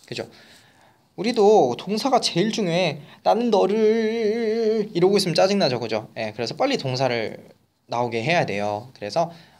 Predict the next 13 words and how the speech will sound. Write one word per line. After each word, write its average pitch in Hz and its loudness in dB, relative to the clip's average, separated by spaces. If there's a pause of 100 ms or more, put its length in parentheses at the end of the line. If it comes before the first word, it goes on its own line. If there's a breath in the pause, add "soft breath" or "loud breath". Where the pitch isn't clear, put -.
(120 loud breath)
어, 98 -4 (1040 loud breath)
여기서도 131 0 (100)
동사가 190 2
주어 240 2
다음에 135 0
동사가 156 0
나온다라는 117 -2
원칙을 151 0
항상 247 -4
지켜주려고 190 0
하는 175 -4
편입니다. 143 -4 (260 loud breath)
그래서 143 -2